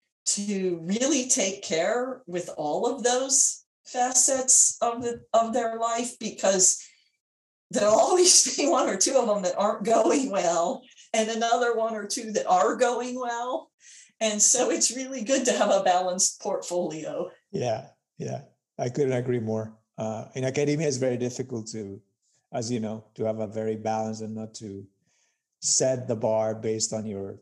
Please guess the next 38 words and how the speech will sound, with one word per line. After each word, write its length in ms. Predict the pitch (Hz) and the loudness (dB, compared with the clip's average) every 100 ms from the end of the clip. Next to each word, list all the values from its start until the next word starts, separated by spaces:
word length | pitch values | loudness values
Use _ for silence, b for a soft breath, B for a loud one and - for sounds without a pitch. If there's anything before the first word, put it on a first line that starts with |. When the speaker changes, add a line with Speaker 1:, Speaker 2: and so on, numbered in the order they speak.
| _ | _
Speaker 2:
professional 500 | 110 127 117 123 107 | -6 -4 -4 -4 -8
goals 420 | 98 107 110 110 | -2 -2 -2 -4
and 140 | 101 | -8
then 160 | 101 95 | -10 -12
forget 380 | - 101 101 98 | -14 -10 -6 -6
about 280 | 98 101 98 | -6 -6 -6
the 80 | |
rest. 460 | 98 98 98 - - | -8 -2 -2 -2 -6
And 300 | - 98 98 98 - - B B B B _ | -10 -10 -10 -16 -20 -20 B B B B _
it's 180 | 117 113 | -2 -2
a 60 | |
big 180 | 107 110 | 0 -2
mistake 380 | 110 107 107 98 | 0 0 0 -4
that 120 | 101 | -4
I 60 | 98 | -6
think 360 | - 101 98 95 _ _ 165 _ _ _ _ | -8 -10 -12 -16 _ _ -16 _ _ _ _
everybody, 560 | 135 143 135 127 123 110 - | -2 -2 0 0 0 -2 -4
I 80 | |
think 320 | 110 127 110 123 | -2 -2 -6 -8
we, 120 | 123 | -6
we, 160 | 123 | -4
we, 160 | 123 127 | -2 -2
we 340 | 123 127 123 | -4 -6 -2
all 140 | 135 147 | 0 0
make 240 | 127 131 | -2 -6
this 180 | 131 110 | -8 -8
mistake 360 | 110 - 110 110 | -6 -6 -4 -8
at, 200 | 104 110 | -10 -12
at, 160 | - _ | -14 _
at 120 | - | -8
some 220 | - 110 110 | -6 -6 -4
points 260 | 110 110 | -4 -2
of 100 | 104 | -4
our 220 | 98 98 | -2 -4
career, 340 | 107 107 101 98 | -4 -8 -8 -8
I 100 | 101 | -8
will 140 | 98 | -8
say. 260 | - 113 | -8 -8